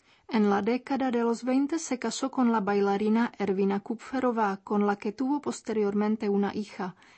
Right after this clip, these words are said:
En esa época disfrutaba del mayor éxito profesional, ganando en mil novecientos veinticinco el premio Grand Prix en la Exposición Internacional de las Artes Modernas Decorativas e Industriales en París.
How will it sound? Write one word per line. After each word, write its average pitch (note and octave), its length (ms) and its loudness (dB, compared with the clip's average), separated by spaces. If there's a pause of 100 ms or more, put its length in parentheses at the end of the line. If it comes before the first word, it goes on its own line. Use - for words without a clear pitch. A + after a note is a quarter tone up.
(120)
En A#3 120 2
esa C4 300 -2
época A3+ 340 -4
disfrutaba G#3+ 680 -4
del G#3+ 180 2
mayor G#3 380 2
éxito G3+ 420 -6
profesional, G#3+ 800 -2 (500)
ganando A3 600 2
en A3 180 2
mil A3 160 2
novecientos G#3+ 640 -2
veinticinco G#3+ 800 -2
el G#3 180 -4
premio A#3 460 2
Grand G#3 360 0
Prix B3+ 320 -2
en G#3+ 160 0
la G3+ 140 0
Exposición G#3 720 -4
Internacional G#3 960 -2
de G3 140 -2
las F#3+ 320 -4
Artes G3+ 380 -6
Modernas A#3 500 0
Decorativas A3 840 -2
e G#3+ 140 -8
Industriales G#3 920 0
en F#3+ 160 0
París. F#3+ 480 -4